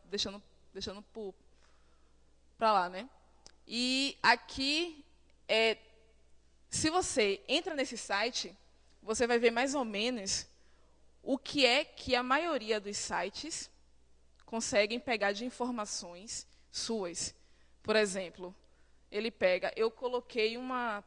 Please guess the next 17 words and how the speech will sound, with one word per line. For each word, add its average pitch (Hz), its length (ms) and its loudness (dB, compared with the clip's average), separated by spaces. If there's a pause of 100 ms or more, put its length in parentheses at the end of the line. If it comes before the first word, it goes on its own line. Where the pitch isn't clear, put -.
tarja 208 280 -10
preta, 190 360 -18 (240)
tá? 190 220 -6 (380)
Ah, - 160 -10
mas 202 200 0
aqui 226 220 -4
tem 247 140 -4
todas 240 260 -6
as 262 100 -12
informações 247 720 -18
do, 214 280 -16
do, 185 580 -4 (100)
do, 175 640 -2 (880)
do 214 100 -8
seu 220 180 6
I 240 100 6
P. 175 300 -6